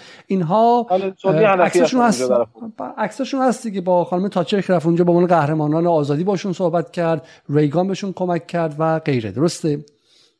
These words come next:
Speaker 2: در این حدش همه گروه‌های اسلامگرا رو در بر می‌گیره. هیچ یک از گروه اسلامگرا نبود که کمک‌های غربی‌ها به دست اونها نرسه.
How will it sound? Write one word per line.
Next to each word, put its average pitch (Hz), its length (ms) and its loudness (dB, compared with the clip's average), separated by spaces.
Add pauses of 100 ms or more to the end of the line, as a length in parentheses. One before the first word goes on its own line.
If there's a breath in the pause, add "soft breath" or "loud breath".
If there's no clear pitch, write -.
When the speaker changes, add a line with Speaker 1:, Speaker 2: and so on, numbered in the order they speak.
(120)
Speaker 2:
در 175 100 4
این 185 140 2
حدش 208 500 0
همه 190 340 2
گروه‌های 180 340 4
اسلامگرا 170 480 2
رو 214 60 2
در 170 180 4
بر 180 140 6
می‌گیره. 120 520 0 (240)
هیچ 185 200 -2
یک 175 140 0
از 156 180 2
گروه 156 220 4
اسلامگرا 156 460 2
نبود 185 360 2
که 135 300 2 (280)
کمک‌های 160 440 2
غربی‌ها 151 520 2
به 175 100 -4
دست 151 240 0
اونها 147 200 -2
نرسه. 123 520 -2